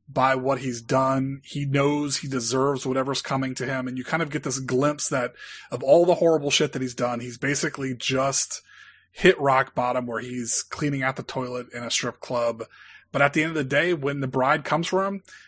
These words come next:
he's, he's really the only one that gives her a run for her money. And, um,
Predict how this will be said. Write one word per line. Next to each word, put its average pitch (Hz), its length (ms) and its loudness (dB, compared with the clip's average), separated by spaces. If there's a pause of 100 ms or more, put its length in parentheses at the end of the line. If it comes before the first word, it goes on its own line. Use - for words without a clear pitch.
(120)
he's, 165 420 0
he's 214 320 2
really 160 280 6
the 143 160 0
only 160 260 2
one 127 360 2
that 117 120 -6
gives 131 200 0
her 131 140 2
a 113 60 0
run 123 280 2
for 127 140 -4
her 123 120 -2
money. 113 440 -8
And, 110 640 -6
um, 110 580 -4